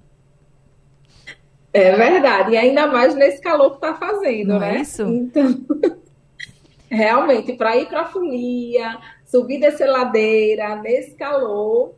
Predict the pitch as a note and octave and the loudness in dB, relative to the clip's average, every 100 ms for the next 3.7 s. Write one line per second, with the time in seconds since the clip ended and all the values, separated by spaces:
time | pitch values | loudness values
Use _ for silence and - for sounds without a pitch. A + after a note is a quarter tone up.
0 | - G3+ G#3 - - A3 G#3+ A3 G#3+ - | -16 -14 -14 -14 -14 -12 -6 -6 -6 -8
1 | A3 B3 A3 A3+ A#3 A3+ - A#3+ A3+ A3 | -2 0 2 0 -2 -10 -2 2 2 2
2 | A3+ A3+ A3+ A3 A3+ A#3 A#3+ B3+ C4+ E4 | 0 -2 -2 -4 -2 -4 0 2 2 2
3 | E4 F4+ C4+ G#3 D#3 - C#3+ | -2 0 0 2 0 -4 -18